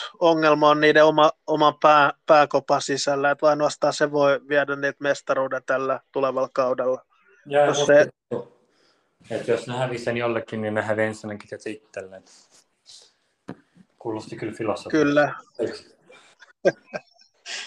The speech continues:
Speaker 1: Kyllä. Mites toi, mites toi Haaland? Pystyykö tekemään yhtä paljon maaleja kuin viime kaudella?
Speaker 2: Mä veikkaan, että ei yhtä paljon, mut varmasti menee yli viisitoista.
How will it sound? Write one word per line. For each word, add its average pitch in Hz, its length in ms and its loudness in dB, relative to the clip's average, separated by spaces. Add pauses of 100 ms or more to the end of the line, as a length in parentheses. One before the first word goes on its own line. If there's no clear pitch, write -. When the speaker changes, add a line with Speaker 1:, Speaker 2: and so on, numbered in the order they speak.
(500)
Speaker 1:
Kyllä. 147 440 4 (760)
Mites 185 420 2
toi, 190 320 8 (1800)
mites 208 400 0
toi 190 300 4 (160)
Haaland? 156 540 6 (540)
Pystyykö 170 460 2
tekemään 170 360 2
yhtä 156 200 0
paljon 151 260 2
maaleja 151 340 4
kuin 151 200 -6
viime 143 260 -2
kaudella? 131 420 -4 (1080)
Speaker 2:
Mä 120 60 -4
veikkaan, 139 380 0
että 135 140 -4
ei 139 100 2
yhtä 131 300 -4
paljon, 120 360 0
mut 113 160 -12
varmasti 120 380 -6
menee 113 260 -10
yli 110 160 -14
viisitoista. 107 520 -20